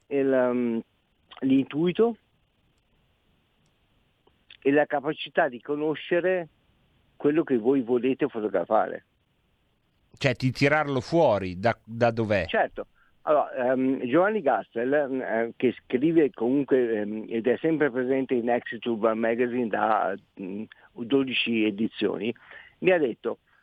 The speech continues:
Speaker 1: "Guardate, io avevo una modella di fronte
Speaker 2: Sì.
Speaker 1: e avevamo, e dovevamo fotografarla io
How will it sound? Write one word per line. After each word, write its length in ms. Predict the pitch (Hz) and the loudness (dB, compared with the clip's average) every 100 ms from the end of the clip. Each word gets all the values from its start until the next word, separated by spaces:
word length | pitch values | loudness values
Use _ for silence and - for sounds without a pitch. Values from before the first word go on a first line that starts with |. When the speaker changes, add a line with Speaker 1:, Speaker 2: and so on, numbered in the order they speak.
| _ _ _ _ | _ _ _ _
Speaker 1:
"Guardate, 500 | 180 196 180 104 131 | -4 -2 -4 -6 -6
io 360 | 180 202 120 | -2 0 0
avevo 440 | 120 139 135 113 117 | -2 -2 -2 -2 -4
una 260 | 135 147 | -2 -2
modella 640 | 147 170 175 151 123 127 151 _ _ _ _ _ _ _ _ _ _ - _ _ _ _ _ | -2 -2 0 0 0 -2 -2 _ _ _ _ _ _ _ _ _ _ -20 _ _ _ _ _
di 240 | - 123 - | -14 -10 -4
fronte 580 | 127 104 90 - 131 123 _ _ | -2 -2 -4 -4 -4 -6 _ _
Speaker 2:
Sì. 140 | - 127 | -2 2
Speaker 1:
e 40 | |
avevamo, 560 | 165 180 147 - 95 - _ _ _ _ _ _ _ | 2 2 -2 -4 -16 -18 _ _ _ _ _ _ _
e 160 | 127 | -10
dovevamo 340 | 123 160 170 113 | -4 0 0 -2
fotografarla 760 | 123 156 147 156 139 113 104 - | -8 -6 -2 -2 -2 -6 -6 -12
io 340 | 151 175 226 | -6 -4 -4